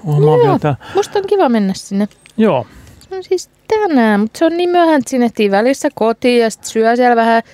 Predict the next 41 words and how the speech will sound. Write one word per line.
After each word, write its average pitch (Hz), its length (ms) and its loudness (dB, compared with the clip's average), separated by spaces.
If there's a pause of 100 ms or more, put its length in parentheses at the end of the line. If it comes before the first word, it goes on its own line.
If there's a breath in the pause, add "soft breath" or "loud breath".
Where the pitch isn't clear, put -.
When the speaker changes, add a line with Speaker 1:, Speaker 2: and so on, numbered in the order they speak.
(240 loud breath)
Speaker 1:
Joo. 170 160 4
Speaker 2:
illallista 196 600 0
ja 190 140 2
syö 220 180 0
vähän 240 200 2
iltapalaa 196 680 0
ja - 60 2
Speaker 1:
Joo. 185 60 2
Speaker 2:
laittaa 226 360 0
yöpuvun 208 540 0
päälle 170 400 -2
ja 170 140 2
sit - 180 -6
on 185 100 0
silleen, 180 220 0 (300 loud breath)
"Ei 349 120 -2
saakeli, 277 420 -2
pitää 320 220 -2
lähteä 294 180 4
Speaker 1:
Joo. - 100 0
Speaker 2:
stadikalle." 175 640 -4 (540 loud breath)
Speaker 1:
Joo, 247 140 2
jotain 214 360 0
puvuista 254 400 0
päälle, 202 380 0 (540)
äh, 135 100 -4
laittamisesta 175 500 -4
mieleen 185 260 2
tuli, 180 180 0
Speaker 2:
No. 180 100 2
Speaker 1:
että 180 200 0
Suomi 190 280 -2
tänään, 180 720 -2
tota 170 220 -4
niin, 170 220 0
harjoittelee 151 880 -2
siinä, 151 240 -2
lämmittelee 160 580 -2
siinä 135 220 -4
tällaiset 131 320 -4
paidat 135 240 -2